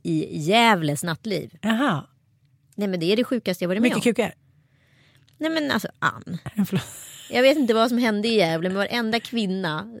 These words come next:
Speaker 1: eh, som har fått barn där uppe har alltså levererat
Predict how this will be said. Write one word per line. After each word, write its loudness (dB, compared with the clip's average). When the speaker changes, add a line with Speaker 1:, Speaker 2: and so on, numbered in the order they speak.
Speaker 1:
eh, 0
som -8
har -4
fått -6
barn 2
där -2
uppe -6
har 0
alltså 2
levererat -2